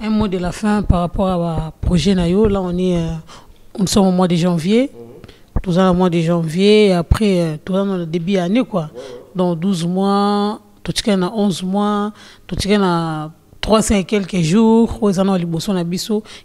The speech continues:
Speaker 1: Quels sont tes projets professionnels par rapport à la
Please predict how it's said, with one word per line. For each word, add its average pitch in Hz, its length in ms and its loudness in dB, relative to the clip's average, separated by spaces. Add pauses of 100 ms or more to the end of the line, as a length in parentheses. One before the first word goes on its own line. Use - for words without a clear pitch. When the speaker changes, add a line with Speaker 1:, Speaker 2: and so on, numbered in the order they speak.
Speaker 1:
Quels 220 180 4
sont 202 300 0
tes 185 160 -2
projets 180 340 2
professionnels 185 840 -4
par 190 140 -6
rapport 190 260 -6
à 190 40 -6
la 160 420 -8